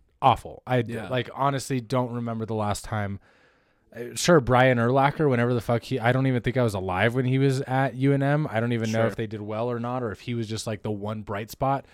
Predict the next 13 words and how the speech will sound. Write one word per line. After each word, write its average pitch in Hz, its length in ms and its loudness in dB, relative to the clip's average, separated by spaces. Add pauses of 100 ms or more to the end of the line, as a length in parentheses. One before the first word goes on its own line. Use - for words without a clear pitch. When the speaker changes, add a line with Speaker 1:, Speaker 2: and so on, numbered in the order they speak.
(140)
Speaker 2:
Sure. 110 320 -8
Speaker 1:
But 123 320 -6 (380)
Lobo 135 260 0
football, 117 480 -4
as 107 120 -8
far 117 200 -4
as 107 100 -4
I 107 300 -4 (100)
know, 107 320 -4
has 101 160 -6
never 107 460 -4
been 98 440 -8 (600)
a 110 320 -8